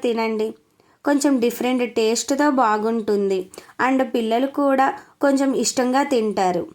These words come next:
ఈ డేట్స్ కుకీస్ని. అలాగే నా వీడియో కనుక మీకు నచ్చినట్లయితే నా ఛానల్ను లైక్ చేసి, షేర్ చేసి,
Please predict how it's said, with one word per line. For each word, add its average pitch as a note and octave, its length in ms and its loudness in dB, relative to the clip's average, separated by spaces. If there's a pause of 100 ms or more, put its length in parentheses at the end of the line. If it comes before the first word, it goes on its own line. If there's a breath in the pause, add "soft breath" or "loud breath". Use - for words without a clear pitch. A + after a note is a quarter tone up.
(260)
ఈ C4+ 60 2 (100)
డేట్స్ A#3 360 2
కుకీస్ని. G3+ 520 -2 (600 soft breath)
అలాగే A#3+ 340 2 (180)
నా B3+ 80 2 (120)
వీడియో A3+ 280 2 (100)
కనుక C#4+ 220 0 (140)
మీకు B3 280 -4
నచ్చినట్లయితే G#3+ 880 -2 (640 soft breath)
నా B3+ 80 2 (160)
ఛానల్ను B3 560 2 (140)
లైక్ F#3+ 260 0 (100)
చేసి, G#3+ 340 0 (540 loud breath)
షేర్ A#3+ 320 0 (100)
చేసి, G#3 320 -2